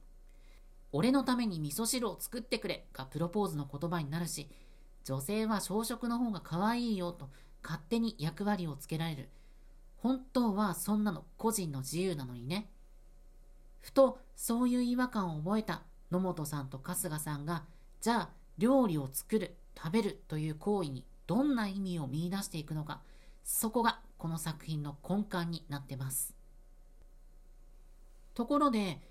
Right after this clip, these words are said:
食をテーマにしつつ同性愛を扱った作品で言うと、吉永文さんのビーエル漫画、「昨日何食べた？何食べ？」を思い浮かべる人もきっといると思う。私は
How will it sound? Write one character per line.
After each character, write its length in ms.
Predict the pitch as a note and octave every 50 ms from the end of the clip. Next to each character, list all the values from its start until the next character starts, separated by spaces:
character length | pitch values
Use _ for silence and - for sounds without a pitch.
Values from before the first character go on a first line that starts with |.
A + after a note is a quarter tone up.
| - - -
食 480 | - - - A#3 A#3 - D4+ C#4+ D4
を 60 | D4 C#4+
テ 240 | - C#4 C#4 C4+
ー 40 | B3+
マ 120 | G#3+ F#3 E3+
に 120 | E3+ D#3
し 80 | D3+ D3+
つ 120 | - E3
つ 340 | D#3+ - G#3+ A3+ G3 D3+ - - - -
同 240 | F3+ F#3+ G#3+ A3
性 260 | G#3+ - A#3+ A#3 A3 G3+
愛 200 | F3+ E3 D3+ C3+
を 140 | C#3 C3+
扱 300 | C3 C3 - - - F#3
っ 80 | F#3 F#3
た 100 | - F3
作 280 | F3 - F3 - - -
品 200 | F#3+ F#3 F3+ E3+
で 80 | E3+
言 120 | E3 E3 D#3+
う 40 |
と、 300 | D#3+ - G#3 G3 - - - - - - - - - -
吉 280 | - D3 E3+ - A#3+ B3+
永 240 | C4 B3+ A3+ F#3+ E3
文 240 | - G#3+ G#3 G#3 F#3
さ 160 | - E3+ D3+
ん 60 | C3+
の 100 | C3+ B2+
ビ 240 | - D#3+ E3 F3+ G3
ー 60 | G3
エ 20 |
ル 60 | F#3 F#3+
漫 220 | F#3 F#3 F3+ E3
画、 140 | D3 C#3+ - - - - - - - - -
「昨 120 | - G#3
日 300 | G#3+ A#3 C4 C4+ C4 C4+
何 200 | C4+ C#4+ C#4+ C#4
食 180 | B3+ - G3+ F#3
べ 100 | E3 C#3+
た？ 200 | D3 D3+ C#3+ - - - - -
何 280 | C3+ D#3 F3+ A3+ A3+ -
食 140 | A3+ A3+ G#3
べ？」 100 | A3 G#3+
を 140 | F#3+ E3
思 240 | F#3 F3+ G3 G#3+ G#3+
い 60 | G#3
浮 20 | G3+
か 120 | - G#3
べ 140 | G3+ G#3+ G#3
る 60 | F3+
人 180 | E3 - - C#3
も 120 | C#3 C3+
き 120 | - - -
っ 40 | - -
と 180 | - - - -
い 80 | - E3+
る 100 | E3+ E3+
と 100 | E3+ F3
思 200 | E3 E3 E3 C#3
う。 20 | - - - - - - - - - - - - - - - - - - - -
私 400 | D3 D3+ D3+ A3 A3 - A3+ A3+
は 240 | A#3+ A#3+ F3+ -